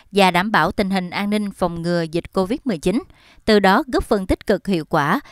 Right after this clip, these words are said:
vào quá trình thực hiện các nhiệm vụ phát triển kinh tế xã hội của thành phố Châu Đốc. Phát biểu tại hội nghị, đồng chí Lâm Quang Thi, Bí thư Thành ủy,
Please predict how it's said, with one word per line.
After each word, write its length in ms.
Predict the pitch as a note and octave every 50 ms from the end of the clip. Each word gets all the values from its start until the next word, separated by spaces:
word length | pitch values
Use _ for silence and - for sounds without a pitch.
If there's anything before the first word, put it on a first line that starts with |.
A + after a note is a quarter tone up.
| - _ -
vào 220 | G3 G#3 G3 F#3
quá 160 | - - A3+
trình 260 | D#4 - B3 G#3 F3+ F3
thực 180 | G3 F#3 -
hiện 220 | - F3+ D#3+ D#3+ D3+
các 240 | - C#4 D#4+ -
nhiệm 120 | A#3 G3 E3+ E3
vụ 180 | F3 E3 D#3 D#3+
phát 200 | - B3+ D4+ -
triển 200 | G#3+ D3 D3 F#3
kinh 200 | - G#3 F#3 E3+
tế 120 | F#3+ G3
xã 160 | G#3+ - A#3+
hội 260 | A3+ A3 F#3+ C#3+ D3
của 260 | D#3 - - D3 C#3 D#3+
thành 220 | - G3+ D#3 D3+
phố 220 | - - E3 F3+
Châu 180 | G#3 - G3+ E3+
Đốc. 180 | D#3+ G3+ C#4 D4 - - - _ _ _ _ _ _ _ _
Phát 200 | - D4+ D#4+ -
biểu 260 | A3+ G3+ E3+ E3 G3 B3 -
tại 120 | A3+ G3+
hội 180 | F#3+ F#3 F3 F3
nghị, 260 | F3 E3+ E3 D#3+ D#3 - _ - -
đồng 220 | G3 G#3 G3+ G3+
chí 220 | - - G#3+ A#3+ E4
Lâm 220 | D#4+ B3+ A3 G#3
Quang 180 | - G#3+ G3+ G3+
Thi, 240 | - G#3+ G#3+ G#3 F#3+ - - - -
Bí 100 | - A#3
thư 180 | - - D4 A#3
Thành 220 | - G3+ E3+ E3
ủy, 280 | D#3+ E3 D#3 D#3 G#3+